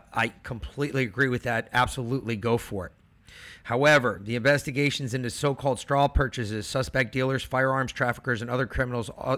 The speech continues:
um, the pact also states. So, um, that's fine, too, because those people are violating the law. They're violating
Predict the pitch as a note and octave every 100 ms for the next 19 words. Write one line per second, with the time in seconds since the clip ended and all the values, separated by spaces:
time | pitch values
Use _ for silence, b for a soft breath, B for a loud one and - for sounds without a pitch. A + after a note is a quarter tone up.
0 | - A#2+ A2+ G#2 - - G#2+ A#2 B2 -
1 | B2 A2+ A2+ - A#2+ G2+ - - B B
2 | B - B2+ B2+ - A#2+ A#2 A2 A2 _
3 | _ _ _ _ C3+ C#3+ D3 - D3+ C3
4 | G3 C3 A2+ B2+ C3+ C#3 D3 B2+ C3 A2+
5 | A2 A2 A2 A#2 A#2 C3 F3+ A#2 F#2 A2+
6 | G2+ G#2+ G#2+ A#2 B2 B2